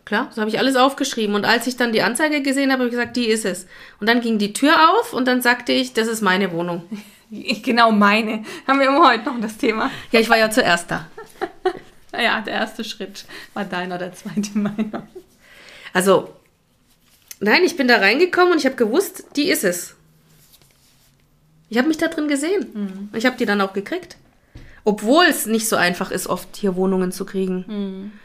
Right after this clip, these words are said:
Speaker 1: Und lustigerweise waren nur zwei, drei Bewerber da, weil da waren grad Ferien und da waren irgendwie alle unterwegs.
Speaker 2: Mhm.
Speaker 1: Da hab ich genau den richtigen Zeitpunkt rausgesucht.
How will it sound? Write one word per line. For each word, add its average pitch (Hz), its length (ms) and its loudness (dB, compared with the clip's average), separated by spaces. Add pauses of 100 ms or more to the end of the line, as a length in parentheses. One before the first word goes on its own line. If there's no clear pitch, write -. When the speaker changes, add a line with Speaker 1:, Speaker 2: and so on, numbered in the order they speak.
(320)
Speaker 1:
Und 196 340 0
lustigerweise 220 720 2
waren 220 160 2
nur 208 120 0
zwei, 208 240 -2
drei 208 180 0
Bewerber 196 440 2
da, 202 180 0
weil 208 140 2
da 196 100 0
waren 185 120 -2
grad 247 200 -4
Ferien 240 640 0
und 214 140 -4
da 196 100 -2
waren 202 140 0
irgendwie 220 280 -2
alle 226 180 0
unterwegs. 247 680 -2
Speaker 2:
Mhm. 202 420 -10 (500)
Speaker 1:
Da 214 60 -2
hab 208 60 -2
ich 208 60 -8
genau 233 220 0
den 262 120 -2
richtigen 247 360 -4
Zeitpunkt 202 460 -4
rausgesucht. 190 640 -8